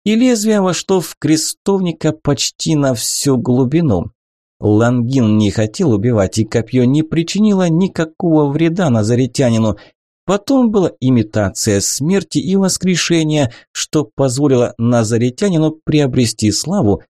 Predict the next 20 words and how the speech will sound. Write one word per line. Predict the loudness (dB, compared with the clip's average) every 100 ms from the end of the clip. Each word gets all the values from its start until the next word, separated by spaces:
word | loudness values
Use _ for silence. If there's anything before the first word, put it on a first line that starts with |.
| _ 0
достойную | 2 2 -2 -8 -2 2 2 2 0
старших. | -4 -4 0 0 0 -2 -2 -8 _ _ _ -16
Но | -2 2 2
к | 0
нашей | 0 0 0 0
истории | 0 -2 -4 -2 2 2 2
это | -2 0 0
не | 2 2 4
имеет | 2 0 0
отношения. | -4 -2 -4 -2 -2 -2 -4 -12 _ _ _ _ _ _ -4
Дальше | 0 2 2 0 -2
копьё | -2 0 -2
всплывает | -2 -4 -2 0 0 0
у | -4
Константина | -2 -2 -2 -2 -2 0 0 2 2
Великого | 0 2 0 0 0 0
и | 0 0 -2 _ -2
у | 0 0 -2
Теодориха | 0 2 0 0 2 0 0 -4 -4 0
Первого, | 2 2 2 2 0